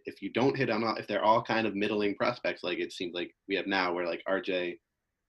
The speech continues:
and Mitch are both the highest end prospects, and, you know, the jury's still very much out on how productive they can be as N B A players in terms, especially, like, if you're looking for a star. That,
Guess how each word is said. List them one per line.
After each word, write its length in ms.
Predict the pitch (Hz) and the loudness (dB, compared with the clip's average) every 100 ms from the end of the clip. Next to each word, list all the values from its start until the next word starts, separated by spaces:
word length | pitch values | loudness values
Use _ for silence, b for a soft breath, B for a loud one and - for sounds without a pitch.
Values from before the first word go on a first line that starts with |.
| _ _ | _ _
and 160 | 90 90 | -10 -4
Mitch 180 | 92 92 | -4 -2
are 80 | |
both 220 | 87 87 - | -4 -4 -4
the 80 | 85 | 0
highest 520 | 85 87 85 - - | 2 2 0 -6 -6
end 300 | 87 82 80 - - | -4 -4 -6 -10 -4
prospects, 520 | 82 80 - 95 - | -2 -2 -4 -4 -2
and, 260 | 87 82 82 _ _ _ _ _ _ - | -2 -4 -6 _ _ _ _ _ _ -8
you 100 | 92 | -6
know, 120 | 85 | -4
the 80 | 90 | -4
jury's 360 | - 90 87 | 0 0 0
still 280 | - 90 85 | -2 -4 -2
very 180 | 87 87 | 0 0
much 220 | 85 80 | -2 0
out 220 | 90 82 - | 2 0 -2
on 180 | 90 82 | -6 -4
how 380 | - 87 85 82 | -4 -2 -2 -2
productive 480 | - 90 85 98 85 | -4 -4 -4 -4 -4
they 120 | 87 | -4
can 180 | 82 82 | -6 -4
be 160 | - | 2
as 160 | 120 120 123 | 2 2 -4
N 120 | 123 120 | -2 0
B 120 | 123 | 2
A 120 | 123 | 0
players 420 | 123 120 123 135 | 0 0 2 0
in 100 | 113 | -2
terms, 260 | 92 95 90 - | -4 -4 -6 -10
especially, 340 | - - 98 | -12 -8 -4
like, 140 | 85 | -4
if 80 | 80 | -6
you're 140 | 87 87 | -6 -6
looking 280 | 87 85 80 | -6 -8 -8
for 220 | 92 87 | -6 -6
a 60 | 80 | -6
star. 500 | - 85 80 110 131 _ _ _ _ _ _ _ _ _ _ _ _ _ - | -6 -4 0 -2 -4 _ _ _ _ _ _ _ _ _ _ _ _ _ 4
That, 220 | 120 | 4